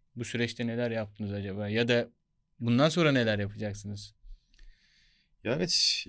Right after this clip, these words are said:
Speaker 2: iki bin on beş sezonunda bıraktık futbolu. Ee, hem sakatlıklar hem o anki gidişat. Ee, biraz kötü bir, e, son oldu diyebiliriz,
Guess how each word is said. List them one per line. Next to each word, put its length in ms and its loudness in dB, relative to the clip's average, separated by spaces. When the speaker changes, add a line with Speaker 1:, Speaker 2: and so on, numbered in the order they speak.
Speaker 2:
iki 200 -6
bin 60 2
on 200 0
beş 500 -2
sezonunda 460 0
bıraktık 300 -2
futbolu. 440 -10
Ee, 40 -20
hem 140 -2
sakatlıklar 640 -6
hem 160 -6
o 80 -4
anki 160 -6
gidişat. 540 -8
Ee, 360 -6
biraz 300 -6
kötü 340 -2
bir, 120 0
e, 240 -2
son 300 -4
oldu 200 0
diyebiliriz, 400 0